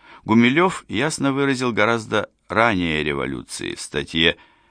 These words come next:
«Наследие символизма и акмеизм». Бунтовать во имя иных условий бытия здесь,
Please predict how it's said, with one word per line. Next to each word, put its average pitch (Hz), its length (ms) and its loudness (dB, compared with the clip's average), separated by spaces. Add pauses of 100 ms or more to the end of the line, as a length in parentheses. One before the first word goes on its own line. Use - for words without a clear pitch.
«Наследие 92 800 2
символизма 92 1040 -2 (140)
и 87 240 -2
акмеизм». 80 880 -4 (920)
Бунтовать 92 1080 2 (320)
во 85 160 2
имя 90 360 4
иных 92 280 2
условий 85 500 0
бытия 76 640 -2
здесь, 73 760 -6